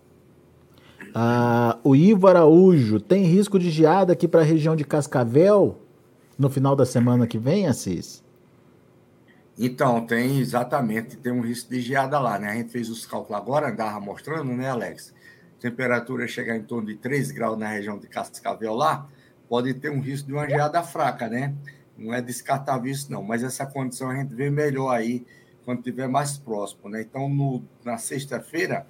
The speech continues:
Speaker 2: a gente estiver falando aqui na próxima sexta-feira, a gente já tem uma previsão bem mais concreta sobre essa condição.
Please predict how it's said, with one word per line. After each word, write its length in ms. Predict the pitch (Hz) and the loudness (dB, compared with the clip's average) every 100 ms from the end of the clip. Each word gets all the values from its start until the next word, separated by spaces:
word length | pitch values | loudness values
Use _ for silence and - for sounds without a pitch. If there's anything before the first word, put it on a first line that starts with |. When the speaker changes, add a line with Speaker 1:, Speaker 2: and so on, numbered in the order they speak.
| _ _ _ _ _ _ | _ _ _ _ _ _
Speaker 2:
a 160 | 113 113 | -4 -2
gente 180 | 123 123 | -4 -6
estiver 400 | - - 113 120 | -12 -10 -4 -4
falando 380 | 120 113 110 107 | -2 -4 -4 -6
aqui 220 | 104 107 | -8 -8
na 120 | 107 | -8
próxima 400 | - 104 101 104 | -8 -10 -12 -12
sexta-feira, 640 | - 104 - 101 113 113 120 | -12 -12 -12 -12 -8 -6 -4
a 40 | |
gente 160 | 120 113 | -6 -4
já 120 | 139 | -6
tem 160 | 143 | -6
uma 160 | 123 123 | -6 -8
previsão 560 | - 123 110 110 113 98 | -6 -8 -8 -8 -8 -6
bem 300 | 110 117 117 _ _ _ - | -6 -6 -8 _ _ _ -10
mais 240 | 113 113 | -8 -8
concreta 600 | - 127 - 104 104 110 | -8 -10 -8 -6 -6 -8
sobre 280 | - 117 113 | -10 -10 -8
essa 200 | 113 117 | -6 -8
condição. 680 | 120 127 120 113 - 90 | -8 -8 -8 -8 -10 -10